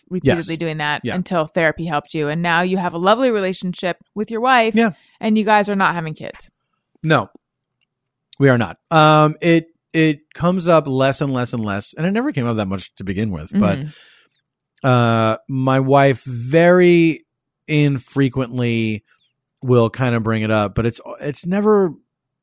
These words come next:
Speaker 2: it's never a really <laughs> serious conversation that lasts more than, you know, five seconds.
Speaker 1: Right.
Speaker 2: You know, I think that we,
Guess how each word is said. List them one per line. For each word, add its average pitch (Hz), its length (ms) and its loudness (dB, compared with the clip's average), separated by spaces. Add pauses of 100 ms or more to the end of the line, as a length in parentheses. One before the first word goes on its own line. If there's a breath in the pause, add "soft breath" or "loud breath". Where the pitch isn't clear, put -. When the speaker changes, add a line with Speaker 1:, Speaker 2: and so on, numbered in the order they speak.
Speaker 2:
it's - 340 -8
never 208 240 4
a 170 60 2
really 151 540 2
<laughs> - 40 -20
serious - 640 0
conversation - 720 -12
that 117 120 -8
lasts 117 300 -6
more 113 200 -6
than, 107 260 -8 (460 soft breath)
you 123 80 -4
know, 101 320 -2 (240)
five 95 320 -4
seconds. 90 480 -12 (120)
Speaker 1:
Right. 151 160 -8
Speaker 2:
You 101 60 -4
know, 95 140 -6 (300 soft breath)
I 165 100 4
think 214 200 2
that 190 140 4
we, 175 320 6